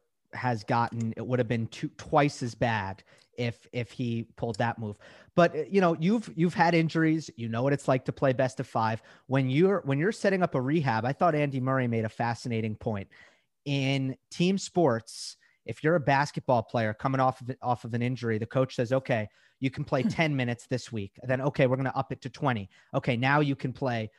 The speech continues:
Speaker 1: your full allotted minutes." But in tennis, you're trapped out there on the court, and you don't really get to, you don't get to work your way up like that. You just don't have that, that privilege. So, you know, how do you manage rehabbing in tennis? Because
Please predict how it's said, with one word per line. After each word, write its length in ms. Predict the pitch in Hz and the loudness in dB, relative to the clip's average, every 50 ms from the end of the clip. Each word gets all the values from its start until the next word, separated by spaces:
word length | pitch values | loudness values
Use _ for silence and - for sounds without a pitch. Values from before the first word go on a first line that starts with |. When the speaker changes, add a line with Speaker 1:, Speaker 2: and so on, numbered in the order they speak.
| _ _ | _ _
Speaker 1:
your 120 | - 123 123 | -2 -2 -2
full 460 | 117 - - 135 127 123 123 120 - | 0 0 2 4 4 4 4 2 0
allotted 440 | - 120 117 113 113 110 110 110 101 | 0 0 0 2 2 2 0 -2 -4
minutes." 280 | 117 117 110 107 - - | -4 -4 -4 -4 -6 -8
But 160 | - 127 - | -8 -8 -8
in 80 | 127 123 | -8 -6
tennis, 380 | - - 156 160 165 147 - | -4 -2 0 0 -2 -2 -4
you're 80 | - 120 | -8 -10
trapped 380 | - - - 135 147 - - | -4 0 0 0 0 2 2
out 180 | 156 143 135 - | 0 0 2 2
there 160 | - 135 127 | 0 0 0
on 140 | 123 120 113 | 0 0 -2
the 40 | 113 | -4
court, 380 | - - - 156 151 131 117 - - - - _ - | -6 -2 2 2 2 2 2 -2 -10 -20 -18 _ -6
and 80 | 123 | -2
you 40 | 135 | 0
don't 160 | 147 170 180 | 0 0 2
really 220 | 170 180 175 170 151 | 2 2 2 4 4
get 180 | 165 156 - | 2 0 2
to, 320 | - 170 147 143 139 131 - _ _ _ - | 4 6 6 6 6 4 0 _ _ _ 0
you 80 | 147 | 2
don't 140 | 160 185 180 | 2 2 2
get 160 | - 190 - | 0 -2 0
to 80 | - 156 | 0 0
work 320 | 127 135 156 170 - - | 2 2 2 0 0 -2
your 80 | 160 156 | -2 0
way 220 | 139 135 127 127 | 2 2 2 2
up 180 | 139 165 - - | 2 0 -2 -4
like 280 | - 131 110 107 - - | -6 -6 -6 -6 -6 -4
that. 260 | 120 110 104 101 - | -2 -2 -2 -4 -6
You 80 | 113 123 | -6 -6
just 180 | 147 151 - | -6 -4 -2
don't 220 | - 156 147 147 - | 0 -2 -2 0 0
have 240 | 139 143 127 117 | 0 -2 0 0
that, 220 | - 135 120 120 - _ - | 2 2 2 2 0 _ -2
that 300 | - 120 113 - _ - | 0 0 0 -2 _ -8
privilege. 580 | - 165 190 175 160 127 113 107 98 - - - - - - _ | -6 -4 -4 -2 -2 -2 -2 -4 -4 -8 -16 -18 -20 -20 -20 _
So, 380 | - - 170 156 147 147 135 - _ _ _ - | 0 4 6 6 6 4 2 -4 _ _ _ -2
you 120 | 165 147 | 2 4
know, 120 | 147 139 135 - | 4 4 2 0
how 260 | - - 143 147 147 | -2 2 2 4 4
do 60 | 147 | 2
you 160 | 165 185 202 | 2 0 0
manage 640 | 185 151 131 123 120 120 120 131 139 139 135 - - _ _ _ _ _ _ _ - | 0 2 2 2 2 0 0 -2 -4 -4 -8 -14 -16 _ _ _ _ _ _ _ -12
rehabbing 800 | 127 110 120 143 165 196 180 143 156 143 135 127 131 127 117 | -8 -4 -2 0 0 2 2 2 4 4 4 2 0 -2 -2
in 100 | 113 113 | -2 -4
tennis? 580 | 110 - - 170 190 151 120 113 - - - - _ - | -4 -2 0 0 0 0 -2 -6 -8 -12 -18 -12 _ -6
Because 360 | 143 - - 135 131 120 | -4 0 0 0 0 0